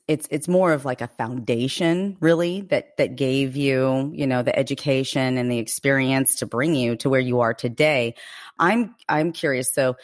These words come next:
so you say you're, like, six years old, you just made this decision, "I'm gonna be fearless." And then how, how did your journey get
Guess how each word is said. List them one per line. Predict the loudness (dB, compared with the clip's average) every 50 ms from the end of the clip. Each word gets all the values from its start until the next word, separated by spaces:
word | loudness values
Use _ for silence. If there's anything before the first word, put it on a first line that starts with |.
| -18 _
so | -10 -6 -4
you | -4 -4 -2
say | 0 0 2
you're, | 2 2 2
like, | 0 0 -2 -4
six | -6 -6 -6 -4 -2 -2
years | -2 -2 0
old, | 0 2 2 2 2 0 0 -2
you | -2
just | -2 -2 -2 -2
made | -2 -2 -2 -2
this | -4 -6 -6
decision, | -4 -4 0 2 2 2 2 2 0 0 0 0
"I'm | 0 0
gonna | 0 0 -2
be | -4 -8
fearless." | -10 -8 -6 -4 -2 0 0 2 2 2 2 0 -2 -4 -6 -10 -18 -20 -14 -4
And | 0 0 2 4 4
then | 4 4 4 2 0 -2
how, | -4 -6 -4 0 0 0 0 0 -2 -4 -6
how | -8 -4 -2 0 0 2
did | 0 -2 -2
your | -4 -6 -8
journey | -6 -6 -6 -4 -4 -4 -2 -2 -2 0 0 -2 -2 -2
get | 0 0 0 0 -2